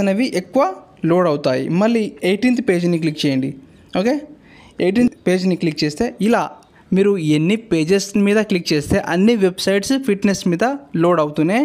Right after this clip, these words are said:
ఉంటాయి. So, ఇక్కడ చూద్దాం, మనం ఏదైనా ఒక వెబ్‌సైట్ని ఓపెన్ చేసి చూద్దాం. ఓకే, so, ఇక్కడ చూడండి, టాప్లో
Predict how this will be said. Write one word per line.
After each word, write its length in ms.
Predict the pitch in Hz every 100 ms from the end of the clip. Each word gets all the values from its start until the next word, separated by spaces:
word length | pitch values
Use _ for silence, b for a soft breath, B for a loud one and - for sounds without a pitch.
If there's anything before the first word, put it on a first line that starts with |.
| 294 B B -
ఉంటాయి. 460 | 147 143 135 139 135 135 B B -
So, 60 | 208 180
ఇక్కడ 160 | 180 170
చూద్దాం, 300 | 202 202 220 233 B B 190
మనం 160 | 190 - 175
ఏదైనా 260 | 180 185 180
ఒక 80 | 170 151
వెబ్‌సైట్ని 500 | 143 170 165 170 247 269 - - 175
ఓపెన్ 240 | 180 180
చేసి 220 | 170 170 302 311 B -
చూద్దాం. 300 | 160 143 127 127 156
ఓకే, 160 | 247 254 B B B _ -
so, 60 | 185
ఇక్కడ 120 | 190 208
చూడండి, 300 | 214 214 214 208
టాప్లో 320 | 196 208 214